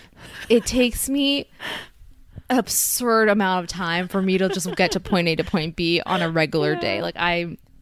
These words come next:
Speaker 1: ain't nobody gonna get my ass to two hours, forty-six minutes
Speaker 2: Yeah.
Speaker 1: anywhere. That's
Speaker 2: Yeah.
Speaker 1: really impressive. And he wasn't, like, an Olympic runner or athlete or anything like that. This was just,
Speaker 2: Right.
Speaker 1: like, him. Be-, like, someone asked him in an interview way back
Speaker 2: Mm-hmm.
Speaker 1: when, was like, "Oh, why do you run?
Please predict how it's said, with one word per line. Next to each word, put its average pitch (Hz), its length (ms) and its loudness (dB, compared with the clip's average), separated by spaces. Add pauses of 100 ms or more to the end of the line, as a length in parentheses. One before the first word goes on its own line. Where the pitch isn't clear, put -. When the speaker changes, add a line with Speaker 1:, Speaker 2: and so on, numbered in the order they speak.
Speaker 1:
ain't 214 160 2
nobody 190 340 2
gonna 175 180 -2
get 170 180 0
my 170 120 -2
ass 165 280 -2
to 180 80 0
two 190 200 0
hours, 165 180 2
forty-six 170 360 -4
minutes 165 240 -4
Speaker 2:
Yeah. - 60 -2
Speaker 1:
anywhere. 170 460 0 (600)
That's 185 260 -4
Speaker 2:
Yeah. 180 80 -14
Speaker 1:
really 180 240 2
impressive. 175 720 -10
And 269 140 2
he 359 100 2
wasn't, 370 300 -2
like, 247 140 -4
an 214 80 -2
Olympic 190 420 -2
runner 175 400 -2
or 139 40 -2
athlete 156 400 -2
or 165 60 -6
anything 165 240 -10
like - 120 -10
that. 151 100 -4
This 202 120 -4
was 269 120 0
just, 202 160 2
Speaker 2:
Right. - 20 2
Speaker 1:
like, 190 140 0
him. 208 500 0 (420)
Be-, 220 140 0 (120)
like, 196 260 -2 (100)
someone 277 300 -8
asked 190 340 -2
him 180 240 -6
in 175 80 -4
an 175 100 -4
interview 160 640 2 (200)
way 190 300 -4
back 160 240 -2
Speaker 2:
Mm-hmm. 190 100 -12
Speaker 1:
when, 170 220 -6
was 160 120 -12
like, - 180 -14
"Oh, 202 120 2
why 185 180 4
do 214 80 2
you 208 140 2
run? 175 420 -2